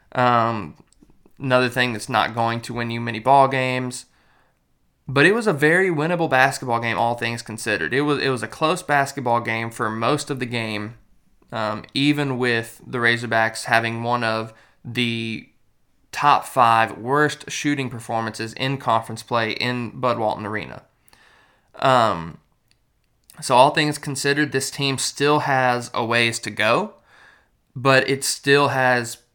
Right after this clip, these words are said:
plenty of reason to feel confident going throughout conference play. Missouri did what they do. They found a way to win. Um, and frankly, I shouldn't even say they found a way to win. They, they pretty much controlled the entire second half. And,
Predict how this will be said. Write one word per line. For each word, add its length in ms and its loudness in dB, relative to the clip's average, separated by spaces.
plenty 340 0
of 160 0
reason 440 0
to 640 -4
feel 280 0
confident 880 0
going 320 2
throughout 420 2
conference 400 0
play. 300 -8
Missouri 400 4
did 220 2
what 120 -2
they 120 2
do. 240 0
They 80 -2
found 300 2
a 20 2
way 140 2
to 80 0
win. 320 -2
Um, 760 2
and 200 2
frankly, 600 2
I 100 2
shouldn't 320 -2
even 200 -2
say 180 4
they 180 2
found 340 4
a 60 2
way 160 0
to 80 -4
win. 300 -4
They, 140 0
they 300 -4
pretty 280 -2
much 260 -4
controlled 560 0
the 80 -2
entire 380 4
second 340 -4
half. 540 2
And, 280 -8